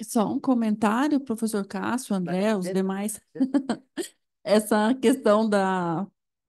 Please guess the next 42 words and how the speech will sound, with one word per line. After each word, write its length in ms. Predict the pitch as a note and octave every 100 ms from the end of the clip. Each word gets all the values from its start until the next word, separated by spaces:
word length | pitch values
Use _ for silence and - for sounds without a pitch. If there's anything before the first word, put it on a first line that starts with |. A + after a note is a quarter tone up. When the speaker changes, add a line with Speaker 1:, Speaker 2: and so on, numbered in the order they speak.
| _ _
Speaker 1:
do 80 | G3+
cabimento 520 | A#3+ B3 C#4 C4 C#4+
do 60 | B3+
mandado 360 | G#3 G3 F#3
de 60 | -
segurança, 540 | G3+ F#3+ F#3 A#3 C4
porque 180 | F#3+ -
se 160 | - B3+
houvesse, 760 | C4 G3 F#3+ B3+ B3+ F#3+ F3 -
é, 440 | F#3+ F3 E3 F3+ -
o 80 | -
que 120 | _
a 40 | A3
gente 220 | G#3 A#3
não 120 | C4
vê 180 | B3 A#3+
muito 260 | C#4 A3+ G#3+
na 140 | F#3+
prática, 460 | - E3+ D#3 - - _ _
a 80 | F3+
conversão 560 | A3+ G#3 B3 - B3+ -
pra 100 | B3+
uma 180 | A3
ação 280 | G#3+ A#3+ A3+
de 120 | A#3
rito 260 | C4 C4+ C#4
ordinário, 720 | C4 G#3 G3+ G#3 C#4 G3+ F3+ _ _
pra 80 | G#3
aproveitar 600 | A3 A#3+ C4 C4 B3+ D#4
eventualmente 760 | G#4 F#4+ F4+ C4+ B3 C4 A3 -
atos 440 | F3+ G3 C4 A3+
ali 200 | G#3 F#3+
praticados, 500 | F#3+ G3 F#3+ - G#3+
porque 140 | - G#3
a 20 |
questão 340 | A3 A3 A3
da 280 | A#3+ A#3 C4+
prescrição 680 | C4 G3+ G#3 F#3+ - F#3 F#3
é 140 | F#3
algo 500 | A#3+ G#3 G3+ G3 F#3+
bastante 440 | - F#3+ F#3+ F3+ F3+
sensível, 600 | F#3+ F#3 G3+ C4+ A#3+